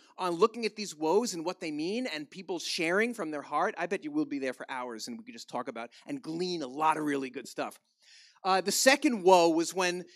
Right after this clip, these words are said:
he said that you devour widows' houses while you're saying very elaborate prayers.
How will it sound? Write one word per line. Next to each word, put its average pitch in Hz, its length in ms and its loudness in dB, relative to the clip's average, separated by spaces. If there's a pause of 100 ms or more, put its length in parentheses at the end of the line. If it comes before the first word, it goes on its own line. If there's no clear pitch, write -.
he 202 100 -8
said 202 300 0
that 185 220 -2
you 180 100 -8
devour 214 640 2
widows' 208 460 4
houses - 1000 -4 (440)
while 196 340 2
you're 180 160 -6
saying 180 420 -2
very 180 280 4
elaborate 156 600 0
prayers. 110 640 -8